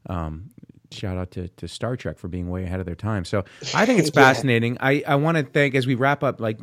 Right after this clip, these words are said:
Speaker 1: you know, Dan, I wanna, you know, guys like you and your company don't have to, to do what you do. If, if, um, if you guys are interested in this topic, um, Dan's company's website is emerj dot com, E M E R J dot com.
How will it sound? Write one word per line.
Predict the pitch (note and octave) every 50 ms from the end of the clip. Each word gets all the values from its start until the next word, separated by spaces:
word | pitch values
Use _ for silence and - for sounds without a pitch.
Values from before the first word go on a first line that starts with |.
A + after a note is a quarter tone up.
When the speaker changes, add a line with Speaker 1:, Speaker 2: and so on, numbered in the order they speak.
| G2
Speaker 1:
you | - B2+
know, | C3 C3
Dan, | B2 C3+ C3+ C3+
I | C3+
wanna, | C#3 D3+ D3+ - - _ - - - _ _
you | - D3
know, | C#3
guys | B2+ C#3 C3+ E3 E3
like | F3 D#3 B2+ -
you | C3 B2+ C3+ C#3+ C#3
and | B2+
your | A2+ G2+
company | G2 - B2 C3 C3+ B2+ A#2 G#2 G2
don't | F#2 A2 G#2+ A#2+ - -
have | G#2 A2+ A2 G#2+ G2+ -
to, | - A2+ G2+ G2
to | F#2+ F#2+ - - G2+
do | F#2+ A2 G#2 G2+
what | G#2 G2 - -
you | G#2 F2+
do. | F2 A2+ B2+ A2+ F2+ E2+
If, | F2 F2 - -
if, | F#2+ G#2 G2+ - - G2+
um, | G2 F#2+ F#2 F2+ F2+ F2 E2+ -
if | - -
you | - A#2+
guys | B2 B2+ A2
are | G#2+
interested | - - A#2 B2 E3 D3 - A2+ F2+
in | F#2 F#2
this | F#2+ E2+ -
topic, | - A2 A#2 C3+ C3+ - G2 F#2 - - - - - - - - _ _ _ -
um, | A2 G#2+ G2+ G2 F#2+ F#2+ - - -
Dan's | - A2+ A2+ A2+ A#2 A#2+ A#2 - - - - _
company's | - - A#2+ A2 A2+ A2 A2 G#2+ F#2
website | F#2+ - G2 A2 A2+ A#2 A2 - - F#2 F2+ F#2 F2+ - -
is | G#2 G2 F#2+ -
emerj | - - G#2+ G#2 G2+ G#2 G#2+ A2+ A#2 G#2+ -
dot | - G#2+ F#2 F#2 -
com, | - A2 G2+ F#2 E2 D2+ C2 - -
E | - G#2+ A#2 B2 B2+ C3 - -
M | - G2 G2 G2 G2 G2+ - -
E | - A2 G2+ G2+ -
R | - G2 F2+ F2
J | E2+ D#2+ D#2+ F#2+ G#2+ G#2 F2+ F2 E2+ E2 E2 - _ _ _ _ _ -
dot | A2+ A2 G2+ G2 F#2 -
com. | - G#2+ G#2 G2 F2+ E2 D2+ D2 G2+